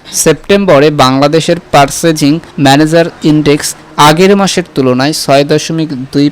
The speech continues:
পয়েন্ট বেড়ে ঊনপঞ্চাশ দশমিক সাতে পৌঁছেছে, যা সব গুরুত্বপূর্ণ খাতে উন্নতি সত্ত্বেও অর্থনীতিতে এখনও সংকোচনের ধারা নির্দেশ করে মেট্রোপলিটন চেম্বার অব কমার্স। এই পলিসি এক্সচেঞ্জ বাংলাদেশ গতকাল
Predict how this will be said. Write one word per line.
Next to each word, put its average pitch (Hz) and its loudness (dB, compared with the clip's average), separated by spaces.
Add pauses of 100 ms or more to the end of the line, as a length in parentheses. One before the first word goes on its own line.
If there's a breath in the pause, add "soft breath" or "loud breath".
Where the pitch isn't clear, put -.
পয়েন্ট 156 2
বেড়ে 147 0 (180 loud breath)
ঊনপঞ্চাশ 190 0
দশমিক 190 -2
সাতে - -4
পৌঁছেছে, 127 -6
যা 143 0
সব 143 -2
গুরুত্বপূর্ণ 160 -4
খাতে 170 -4 (160)
উন্নতি 180 -2
সত্ত্বেও 147 -2 (100)
অর্থনীতিতে 160 -2
এখনও 156 -2 (200 loud breath)
সংকোচনের 170 -2 (180)
ধারা 139 2
নির্দেশ 131 -6
করে - -10 (240)
মেট্রোপলিটন 165 -2 (280 loud breath)
চেম্বার 156 -2
অব 123 -4 (120)
কমার্স। 110 -10 (280)
এই 131 -2
পলিসি 139 0
এক্সচেঞ্জ 151 -4 (200)
বাংলাদেশ 139 0 (280 soft breath)
গতকাল 151 0